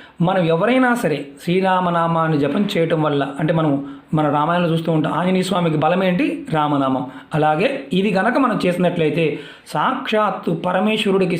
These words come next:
శక్తినిచ్చిన మంత్రంగా శాస్త్రం చెప్తుంది. కాబట్టి మిత్రులారా,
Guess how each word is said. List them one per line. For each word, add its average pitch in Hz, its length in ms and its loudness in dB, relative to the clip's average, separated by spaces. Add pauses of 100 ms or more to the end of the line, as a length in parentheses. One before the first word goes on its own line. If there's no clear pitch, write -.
శక్తినిచ్చిన 165 580 0
మంత్రంగా 151 420 0 (480)
శాస్త్రం 147 380 -2
చెప్తుంది. 143 340 -2 (320)
కాబట్టి 151 360 0
మిత్రులారా, 165 380 0